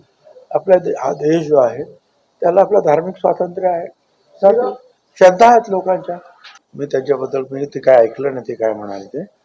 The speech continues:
परंतु ते आमदार आमचे आहे आणि ह्या सगळ्या आमदारांना पवार साहेबांबरोबरच आम्ही असताना त्यांनीच सांगितलं की बीजेपी किंवा खरं म्हणजे तिथे दुसरी कोणतरी व्यक्ती जी आहे,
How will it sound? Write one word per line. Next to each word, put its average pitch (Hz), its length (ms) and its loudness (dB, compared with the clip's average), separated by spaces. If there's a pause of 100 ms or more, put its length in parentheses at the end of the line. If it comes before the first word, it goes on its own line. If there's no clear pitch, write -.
(500)
परंतु 135 360 -4
ते - 320 -6 (140)
आमदार 120 380 -2
आमचे - 360 -10
आहे 107 360 -10 (880)
आणि 131 220 -6
ह्या 143 200 0
सगळ्या 151 320 2
आमदारांना 113 640 -4 (800)
पवार 139 260 4
साहेबांबरोबरच 143 720 0
आम्ही 131 220 -2
असताना 107 400 -10 (800)
त्यांनीच 151 280 -2
सांगितलं 120 600 -6 (560)
की 156 80 -8
बीजेपी 143 600 -8 (440)
किंवा 170 200 -2 (400)
खरं 135 100 -2
म्हणजे 151 160 -8
तिथे 151 200 -6
दुसरी 156 320 -6
कोणतरी 170 400 -2 (600)
व्यक्ती 147 320 2
जी 151 120 2
आहे, 131 380 2